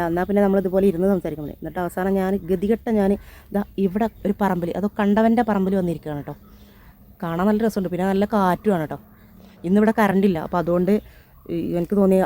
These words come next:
അകത്തിരിക്കണേക്കാളും നല്ലത് ഇവിടെയാണ്. പിന്നെ അവിടെ ഒരു പ്രൈവസി ഇല്ല, അവിടെ ഉമ്മയും ഉമ്മാക്ക് എന്തെങ്കിലുമൊക്കെ പറയാനുണ്ടാവും, അതുപോലെ തന്നെയാണ് മക്കൾക്കും. അങ്ങനെ ഇവിടെ ഒരു കല്ലിൽ വന്നിരിക്കുകയാണ് കേട്ടോ. ഇമ്മ കണ്ടു കഴിഞ്ഞാൽ ഇപ്പോൾ ഇവിടുന്ന് ഓടിക്കൂട്ടോ. "പടച്ച റബ്ബേ, ഞാൻ അവിടെ ഒരു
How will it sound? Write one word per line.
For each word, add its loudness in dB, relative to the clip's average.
അകത്തിരിക്കണേക്കാളും 0
നല്ലത് 0
ഇവിടെയാണ്. -6
പിന്നെ -2
അവിടെ 2
ഒരു -2
പ്രൈവസി 2
ഇല്ല, -8
അവിടെ -6
ഉമ്മയും 2
ഉമ്മാക്ക് 0
എന്തെങ്കിലുമൊക്കെ 2
പറയാനുണ്ടാവും, 0
അതുപോലെ -4
തന്നെയാണ് -4
മക്കൾക്കും. -8
അങ്ങനെ -4
ഇവിടെ -2
ഒരു -8
കല്ലിൽ 2
വന്നിരിക്കുകയാണ് 0
കേട്ടോ. -12
ഇമ്മ 4
കണ്ടു 6
കഴിഞ്ഞാൽ 6
ഇപ്പോൾ -2
ഇവിടുന്ന് 2
ഓടിക്കൂട്ടോ. 2
"പടച്ച -2
റബ്ബേ, 4
ഞാൻ 6
അവിടെ 4
ഒരു 8